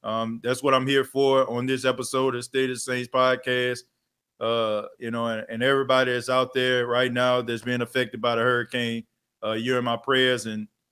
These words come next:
and hopefully, you know, you and your family are, are, are safe. Terrio says, "Y'all be safe out there. No power right now, but I can't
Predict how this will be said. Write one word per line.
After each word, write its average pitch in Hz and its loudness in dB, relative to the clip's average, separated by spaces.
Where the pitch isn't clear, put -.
and 98 -12
hopefully, 131 -2
you 120 -4
know, 120 -4
you 123 -4
and 120 -4
your 113 -4
family 120 -2
are, 110 -4
are, 101 -6
are 107 -8
safe. 110 -4
Terrio 160 10
says, 147 2
"Y'all 147 8
be 139 -4
safe 143 0
out 135 4
there. 135 2
No 135 0
power 135 6
right 131 4
now, 131 2
but 120 0
I 123 0
can't 123 -2